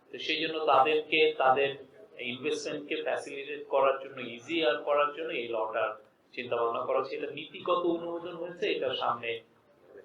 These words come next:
আর একটা বিষয় আপা বলবেন, সেটা হচ্ছে বাংলাদেশ বিল্ডিং রেগুলেটরি কর্তৃপক্ষ অধ্যাদেশ দুই হাজার পঁচিশের। এটা, আহ, এটা, আহ, এটা নিয়ম, এটা বোধহয় আপনার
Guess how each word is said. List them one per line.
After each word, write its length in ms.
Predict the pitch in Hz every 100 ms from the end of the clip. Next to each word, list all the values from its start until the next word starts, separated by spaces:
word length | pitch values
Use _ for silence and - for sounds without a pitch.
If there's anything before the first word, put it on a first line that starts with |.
| - _ -
আর 260 | 135 151
একটা 160 | 156 190
বিষয় 300 | 185 180 190
আপা 340 | 165 170 160
বলবেন, 340 | 160 156 185 196
সেটা 320 | 156 156 151
হচ্ছে 200 | 151 175
বাংলাদেশ 540 | 156 131 147 - - -
বিল্ডিং 440 | 147 147 190 185
রেগুলেটরি 580 | 165 156 170 170 170 165
কর্তৃপক্ষ 640 | 156 147 - 151 156 151 160
অধ্যাদেশ 580 | - - 151 180 190 - - _ -
দুই 80 | 120
হাজার 300 | 151 165 160
পঁচিশের। 540 | 156 - 165 202 208 - - _ _
এটা, 320 | 127 127 139 135
আহ, 200 | 160 - 123 120 127 - - - - _ _ 135
এটা, 240 | 135 160
আহ, 480 | 156 147 135 131 127 - - - _ - - _ _ - - _ -
এটা 460 | 143 151 170 165 - -
নিয়ম, 320 | 151 175 175 -
এটা 300 | - 151 165
বোধহয় 260 | 175 180
আপনার 220 | 175 -